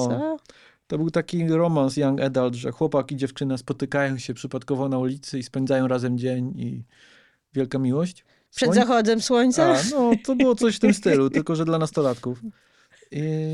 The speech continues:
Speaker 2: nie było za dobre. Nie polecam.
Speaker 1: Przed wschodem słońca był pierwszy, przed zachodem był drugi.
Speaker 2: Wzięli słońce po prostu z
Speaker 1: Tak.
Speaker 2: tytułu.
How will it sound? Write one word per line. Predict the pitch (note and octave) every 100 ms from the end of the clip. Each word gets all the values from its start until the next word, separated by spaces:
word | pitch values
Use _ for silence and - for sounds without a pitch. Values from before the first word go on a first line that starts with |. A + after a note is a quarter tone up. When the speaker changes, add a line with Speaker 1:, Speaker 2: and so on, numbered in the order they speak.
| E3
Speaker 2:
nie | F#3
było | D3 B2
za | A2+
dobre. | A2+ A#2 A#2+ B2 - _
Nie | D3+ C3
polecam. | A#2 A2 C3 B2 - -
Speaker 1:
Przed | G3+ -
wschodem | - A3 G3+ E3+
słońca | - D3+ C#3+ C#3+
był | C#3+
pierwszy, | D3+ C3+ - - -
przed | - C#3+
zachodem | D#3 D#3 D#3 D3+
był | D3+ D3
drugi. | D3+ D3+ C3 C3+
Speaker 2:
Wzięli | C#3 D#3+
słońce | D#3+ F#3+ D3+ B2 A#2
po | B2
prostu | B2 A#2+ C3+
z |
Speaker 1:
Tak. | - D#3+
Speaker 2:
tytułu. | D3 D3 D#3+